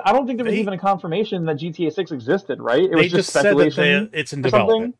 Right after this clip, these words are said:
Speaker 2: No, I mean,
Speaker 1: Oh,
Speaker 2: Rockstar
Speaker 1: they just
Speaker 2: said,
Speaker 1: said in
Speaker 2: like, they
Speaker 1: development,
Speaker 2: said it was
Speaker 1: okay.
Speaker 2: in development a couple months ago, but beyond that, they could have just started in, like, March.
Speaker 1: Well, this
Speaker 2: Um,
Speaker 1: is, like, the equivalent of, like, the Elder Scrolls six thing, right? Where it's like, yeah, we have, like,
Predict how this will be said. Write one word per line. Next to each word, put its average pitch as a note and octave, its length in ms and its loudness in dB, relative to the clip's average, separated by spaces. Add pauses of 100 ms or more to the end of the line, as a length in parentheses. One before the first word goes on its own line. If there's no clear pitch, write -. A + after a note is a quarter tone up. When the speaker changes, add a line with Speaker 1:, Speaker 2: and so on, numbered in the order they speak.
Speaker 2:
No, C#3 260 -2
I D#3 100 0
mean, E3 120 -4
Speaker 1:
Oh, - 20 -6
Speaker 2:
Rockstar E3+ 140 4
Speaker 1:
they G3 160 6
just G#3 100 6
Speaker 2:
said, G#3 80 4
Speaker 1:
said - 0 -
in - 0 -
Speaker 2:
like, D3 80 6
they - 80 2
Speaker 1:
development, C3+ 300 2
Speaker 2:
said C#3+ 120 4
it E3 40 6
was F3+ 140 2
Speaker 1:
okay. - 20 0
Speaker 2:
in F#3 80 0
development C3+ 400 2
a - 20 -8
couple C3 240 -8
months B2+ 180 -4
ago, A2+ 280 -2
but B2 160 -6
beyond D#3+ 240 -2
that, A3+ 240 0 (280)
they G3+ 120 6
could - 160 -2
have G3+ 160 2
just F#3+ 200 0
started D#3 540 0 (180)
in, A#2+ 220 -4
like, A2 240 -2
March. G#2 460 -8 (500)
Speaker 1:
Well, B2 160 4
this B3 160 2
Speaker 2:
Um, C4+ 60 2
Speaker 1:
is, G#3+ 40 0
like, A3+ 140 4
the G3+ 80 -4
equivalent G3+ 420 2
of, F3 120 0
like, F3 200 4
the F3 120 0
Elder F#3 240 4
Scrolls F3+ 360 -2
six - 260 -4
thing, A#2 240 -4
right? C3 220 2
Where D#3+ 160 0
it's D#3+ 140 -2
like, D#3+ 160 0
yeah, A3 220 4
we D#3 100 4
have, F3+ 200 2
like, E3 200 0